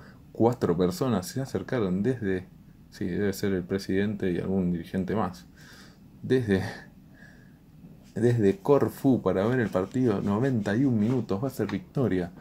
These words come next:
va a ser victoria, ocho partidos jugados, siete ganados, uno empatado para el Kirkirá.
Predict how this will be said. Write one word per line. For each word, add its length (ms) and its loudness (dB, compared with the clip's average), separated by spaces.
va 40 -6
a 40 -4
ser 180 0
victoria, 520 0
ocho 300 0
partidos 320 -4
jugados, 240 0
siete 240 2
ganados, 420 -2
uno 140 -2
empatado 400 -4
para 140 -2
el 100 -4
Kirkirá. 560 -2